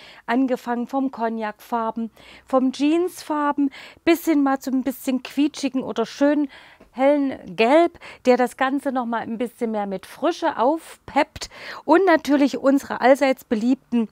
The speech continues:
roten Modelle, geeignet für Jungs wie für Mädchen,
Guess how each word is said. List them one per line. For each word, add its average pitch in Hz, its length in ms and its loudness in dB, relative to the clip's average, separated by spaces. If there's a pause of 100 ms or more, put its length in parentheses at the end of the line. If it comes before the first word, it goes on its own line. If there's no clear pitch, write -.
(360)
roten 262 760 0
Modelle, 254 640 0 (2250)
geeignet 285 460 -4
für 226 120 -8
Jungs 262 360 -4
wie 269 140 -2
für 233 160 -4
Mädchen, 285 520 -4